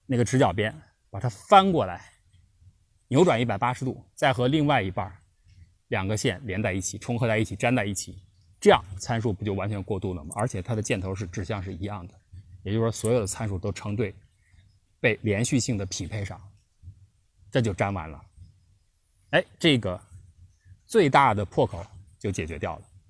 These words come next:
但是当你粘完以后，你再想啊，你现在是把这个斜边，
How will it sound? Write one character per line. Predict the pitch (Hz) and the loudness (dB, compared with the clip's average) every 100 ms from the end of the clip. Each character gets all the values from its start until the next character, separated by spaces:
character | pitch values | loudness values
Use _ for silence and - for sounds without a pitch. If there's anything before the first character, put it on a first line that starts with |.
| - _ _ _ _ _ _ _ _ - - - _ - | -20 _ _ _ _ _ _ _ _ -20 -20 -20 _ 4
但 | 226 | 4
是 | 180 | 6
当 | 196 233 | 6 8
你 | 160 | 8
粘 | 120 190 | 6 4
完 | 190 165 | 4 2
以 | |
后， | 170 143 | 2 0
你 | 92 | 2
再 | 170 | 2
想 | 156 80 | 0 -2
啊， | 73 73 - _ - - _ _ _ _ - - | -8 -16 -18 _ -20 -20 _ _ _ _ -20 0
你 | 151 | 2
现 | - 214 | 6 8
在 | 208 | 8
是 | 175 180 | 6 2
把 | 139 95 | 2 2
这 | 107 139 | 2 -2
个 | 113 95 | 0 -2
斜 | - - 98 135 | -2 -4 0 0
边， | 151 147 147 | 2 0 -2